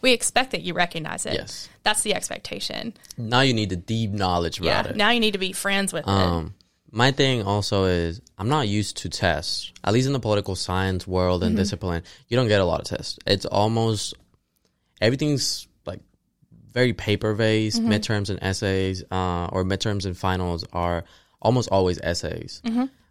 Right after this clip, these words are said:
Speaker 2: Um, or at least in the last two or three years, that's been, like, the, the, like, bread and butter of all my political science classes. So, like, I'm used to being able to look up the resource and being like, "Okay," like, I'm looking at it,
Speaker 1: Well,
Speaker 2: I'm
Speaker 1: and
Speaker 2: writing
Speaker 1: take
Speaker 2: about
Speaker 1: your
Speaker 2: it.
Speaker 1: time with it,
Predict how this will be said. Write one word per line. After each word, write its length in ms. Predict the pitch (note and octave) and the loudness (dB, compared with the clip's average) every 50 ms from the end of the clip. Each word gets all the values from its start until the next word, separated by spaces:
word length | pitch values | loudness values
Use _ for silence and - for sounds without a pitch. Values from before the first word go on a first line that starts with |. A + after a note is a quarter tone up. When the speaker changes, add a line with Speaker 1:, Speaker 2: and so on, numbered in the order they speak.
| _ - - | _ -2 2
Speaker 2:
Um, 220 | C#3+ - - - - | 2 2 2 0 0
or 140 | - G#3 G2+ | 2 4 4
at 120 | F#2+ - | 4 2
least 220 | G#2+ A#2 A#2+ - - | 2 -2 0 0 0
in 60 | A#2 | 0
the 60 | G#2 | 0
last 300 | F#2 E2+ E2 E2 - - | 2 2 2 0 -2 -4
two 140 | - - A#2 | -4 0 0
or 80 | A2 | 0
three 220 | G#2 - G#2 G#2 G2 | 0 0 -2 -2 -2
years, 680 | F2+ F2 F#2 F#2+ G2 F2+ E2+ D#2+ D#2+ D#2 F#2+ - - - | 0 0 2 2 4 4 2 2 -2 -4 -8 -10 -8 -4
that's 220 | - F2+ F2+ - - | -2 -2 -2 -4 -6
been, 280 | - - F#2 F2 E2+ | -8 -6 -4 -4 -4
like, 220 | E2+ E2 E2+ E2 - _ _ _ _ _ _ - | -4 -6 -8 -10 -16 _ _ _ _ _ _ -2
the, 160 | - G#2 F#2 - _ _ _ _ _ _ _ _ _ _ _ _ _ _ _ _ _ _ _ _ _ _ _ | -2 -2 -2 -2 _ _ _ _ _ _ _ _ _ _ _ _ _ _ _ _ _ _ _ _ _ _ _
the, 100 | - F#2 | -4 -2
like, 280 | E2+ E2 D#2+ E2 F2 F#2 | -2 -2 -2 -4 -6 -6
bread 220 | - G#2+ A2 A2 A2 | 0 2 4 4 4
and 160 | G2+ G2 F#2 | 4 2 2
butter 340 | F2 F#2 F#2 F2 E2+ E2 E2 | 2 2 2 2 2 0 0
of 180 | E2 E2 E2 | 0 -2 -2
all 160 | - E2 F2+ F#2 | 0 0 0 2
my 140 | F2 E2+ | 0 0
political 340 | E2 - G2 F2 D#2+ E2 E2 | -2 -2 -4 -4 -4 -6 -8
science 320 | E2 - D#2+ D#2 D#2 D#2+ - | -8 -8 -6 -6 -6 -8 -6
classes. 560 | - - B2+ B2+ C3 - A2+ G#2 F#2+ F2+ - - - - - - - | -2 2 2 2 2 0 -2 -4 -4 -4 -8 -14 -18 -16 -16 -14 -8
So, 180 | - - B2+ | -2 2 4
like, 180 | A#2 G#2+ G#2 - | 4 4 4 2
I'm 160 | G#2+ G#2+ A2 | 0 0 0
used 300 | A2+ A2+ B2 C3 - - | 0 0 0 0 0 0
to 80 | - B2+ | -2 -4
being 440 | A2+ G2+ - - G#2+ G2+ G#2+ G#2 - | -4 -6 -12 -10 -6 -4 -4 -4 -2
able 300 | - F2+ G2 F#2+ F#2+ F2+ | -2 -2 0 0 0 -2
to 100 | - F#2 | -2 -2
look 280 | F2+ F#2 G2+ F#2 - | 0 0 0 2 2
up 140 | G2 F#2+ - | 0 0 0
the 100 | - F2 | 0 0
resource 680 | E2+ E2+ E2+ F2 - - F2 E2 E2 D#2+ D#2 D#2+ - - - - - - - | 0 0 0 -2 -2 -2 0 0 0 0 -2 -6 -8 -12 -14 -20 -18 -10 -6
and 120 | G2+ F#2+ | -2 0
being 120 | F#2+ F#2+ F#2 | 0 2 0
like, 160 | E2 D#2+ D#2+ | 0 -2 -2
"Okay," 280 | E2+ F#2+ F#2 F2+ D#2+ - - - _ _ _ - | -2 -4 -2 -2 -4 -6 -6 -14 _ _ _ -8
like, 100 | G2 F#2 | -4 -2
I'm 140 | G2 G2+ G#2+ | 0 2 4
looking 240 | A#2 A#2 G#2 A2+ A2+ | 2 2 2 2 2
at 140 | G#2+ G#2+ G#2+ | 2 4 4
it, 60 | F#2+ | 6
Speaker 1:
Well, 100 | C#3 A3 G#3+ | 6 6 6
Speaker 2:
I'm 60 | G#3+ | 6
Speaker 1:
and 60 | - - | 6 6
Speaker 2:
writing 160 | G#2 - - | 6 4 4
Speaker 1:
take 80 | G#3 G3+ | 2 2
Speaker 2:
about 240 | G3 G3 G3 G3 | 4 4 4 4
Speaker 1:
your 80 | F#3+ F#3+ | 4 4
Speaker 2:
it. 40 | F#3 | 2
Speaker 1:
time 120 | F#3 F#3 | 0 0
with 200 | F3 E3+ F3 - | -2 -6 -8 -8
it, 220 | E2 - - - | -8 -8 -8 -10